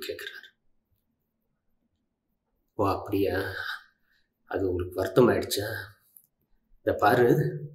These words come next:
எனக்கு டி பி நோய் இருக்குன்னு தெரிஞ்ச உடனே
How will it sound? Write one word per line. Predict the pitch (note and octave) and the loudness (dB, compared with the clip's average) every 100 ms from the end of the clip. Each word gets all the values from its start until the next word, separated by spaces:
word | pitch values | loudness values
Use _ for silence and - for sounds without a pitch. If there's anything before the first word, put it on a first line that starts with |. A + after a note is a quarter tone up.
| _ _ _ _ _ - _ _ _ _ _ _ _ _ _ _ _ _ - | _ _ _ _ _ -20 _ _ _ _ _ _ _ _ _ _ _ _ -2
எனக்கு | A#2 A#2 A#2 A2 G#2 G#2 G#2 | 2 2 2 6 8 6 6
டி | C3+ | 8
பி | D3 C3+ | 10 10
நோய் | B2 A2+ | 10 8
இருக்குன்னு | G#2+ - A2 - | 6 4 4 4
தெரிஞ்ச | F#2+ G#2 A2 | 4 4 2
உடனே | G#2+ G2 G2 G#2+ F2+ | 2 4 2 2 -2